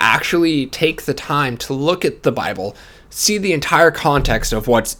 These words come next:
it's being written in, which is something a lot of people don't like to do, look at the context of what passage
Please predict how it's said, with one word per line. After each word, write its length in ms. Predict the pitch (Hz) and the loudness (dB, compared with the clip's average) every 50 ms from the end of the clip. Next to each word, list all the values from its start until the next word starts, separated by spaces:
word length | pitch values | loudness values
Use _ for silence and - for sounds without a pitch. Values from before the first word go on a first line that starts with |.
| - | -6
it's 220 | - 117 110 - - | -6 -4 -4 -4 -6
being 360 | - - 113 110 107 98 98 | -6 -4 -4 -4 -4 -6 -6
written 480 | 98 104 120 127 - - 95 92 - - - | -4 0 2 2 0 0 -6 -14 -16 -14 -10
in, 340 | 101 95 67 - 87 - - _ - _ - - - - - _ _ - | -10 -10 -10 -12 -16 -20 -20 _ -20 _ -20 -20 -20 -20 -20 _ _ -8
which 160 | 135 - 135 | -4 -2 -2
is 80 | 123 - | 0 2
something 300 | - 143 135 147 135 123 | 0 0 2 0 0 0
a 100 | 117 113 | 0 -2
lot 180 | 117 120 117 | -2 -2 -2
of 80 | 123 - | -4 -4
people 280 | - 143 131 127 120 | -6 -6 -4 -2 -2
don't 280 | 117 - 127 123 123 101 | 0 0 0 0 0 -2
like 220 | 120 117 110 - | -4 -6 -6 -6
to 100 | - - | -8 -10
do, 300 | 113 120 127 113 101 101 101 | -6 -6 -6 -6 -6 -8 -10
look 280 | 98 120 131 131 - | -4 -2 -2 0 0
at 100 | 131 - | -2 -6
the 80 | - 113 | -6 -10
context 840 | - - - - - 151 139 131 127 - 117 98 95 - - - - - | -10 -10 -8 -4 -2 -2 -2 -2 -4 -6 -6 -6 -6 -6 -8 -10 -8 -4
of 200 | 123 117 110 120 | -4 -4 0 0
what 240 | 123 110 101 - - | 0 0 0 -2 -6
passage 760 | - - - 135 131 131 - - 131 113 107 117 - - | -10 -4 0 0 2 2 0 -2 -4 -4 -4 -4 -6 -8